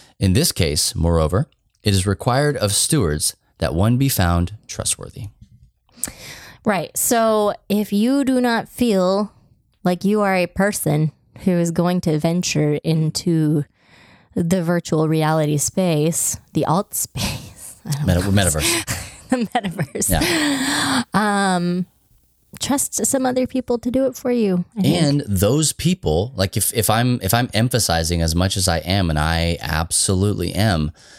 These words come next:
Speaker 1: this idea of nerd culture missions, those people have to be found trustworthy. We need to, yes, trust them, but they also have to be found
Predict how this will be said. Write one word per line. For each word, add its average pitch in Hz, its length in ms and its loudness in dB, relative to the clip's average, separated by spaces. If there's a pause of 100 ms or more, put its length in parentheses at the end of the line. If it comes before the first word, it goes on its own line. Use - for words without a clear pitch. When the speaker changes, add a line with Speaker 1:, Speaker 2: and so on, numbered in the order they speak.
(100)
Speaker 1:
this 98 280 0
idea 87 760 0 (120)
of 85 440 0
nerd 87 460 0
culture 92 380 -2
missions, - 600 0 (1160)
those 113 380 0
people 113 600 0 (180)
have 104 300 -2
to 90 100 -2
be 80 100 0
found 82 540 0
trustworthy. - 540 -6 (680)
We 107 120 2
need 110 180 2
to, 87 260 0
yes, 104 300 0
trust - 340 -2
them, 73 360 -2 (100)
but 87 140 -4
they 98 100 0
also 90 280 0
have 82 180 -2
to - 80 -6
be 76 140 -4
found - 680 -4